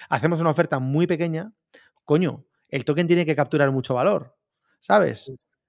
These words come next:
Speaker 1: Entonces, bueno, esa es un poco la, la, la, la base de todo, de, del por qué crear una oferta tan, tan limitada.
Speaker 2: Así es. Y entiendo también que, que es para la parte de, de que sea un,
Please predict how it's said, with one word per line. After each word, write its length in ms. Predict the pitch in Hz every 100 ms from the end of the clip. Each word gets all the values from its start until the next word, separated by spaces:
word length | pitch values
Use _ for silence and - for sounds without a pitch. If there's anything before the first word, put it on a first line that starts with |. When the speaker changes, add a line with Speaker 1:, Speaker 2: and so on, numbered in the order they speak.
| -
Speaker 1:
Entonces, 240 | 143 170
bueno, 160 | 180 156
esa 80 |
es 80 | 160
un 100 | 180
poco 200 | 170 185
la, 340 | 175 147 135 131
la, 300 | 131 123 127
la, 180 | 127
la 160 | 139 131
base 220 | 147 151
de 100 | 165
todo, 340 | 175 180 196 202
de, 220 | 147 131
del 220 | 131 120
por 240 | 135 123
qué 340 | 110 151 175 180 _ _ _
crear 340 | - 143 147
una 460 | 156 151 139 131 127
oferta 580 | 135 - 151 143 160 160
tan, 380 | 131 127 127 117
tan 160 | 131
limitada. 480 | 135 123 123 113 _ _ _ _ _ 139
Speaker 2:
Así 220 | 127 139
es. 140 | 139 _ _ _ _
Y 140 | 156
entiendo 340 | 160 160 170 202
también 320 | 185 160 160
que, 260 | 165 160 -
que 360 | - 127 127
es 100 | 135
para 500 | - 143 139 135 139 _ _
la 180 | - 123
parte 300 | 123 123 143
de, 480 | 147 147 135 131 - -
de 420 | 120 113 113 110
que 100 | 113
sea 160 | -
un, 380 | 127 139 147 143